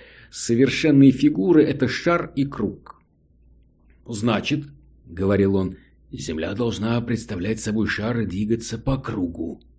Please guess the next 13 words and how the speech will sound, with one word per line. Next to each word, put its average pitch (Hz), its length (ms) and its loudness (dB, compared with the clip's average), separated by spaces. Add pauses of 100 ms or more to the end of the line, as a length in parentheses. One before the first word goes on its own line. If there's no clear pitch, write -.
(580)
А 95 120 -2
ещё 123 260 4
он 156 100 4
говорил, 120 340 4
что 117 180 -4
Земля 95 360 -2
движется 101 500 -2
вокруг 101 360 -4
центрального 101 760 -4
огня, 90 500 -4 (320)
потому 98 220 -2
что 98 160 -2
центр – 117 600 0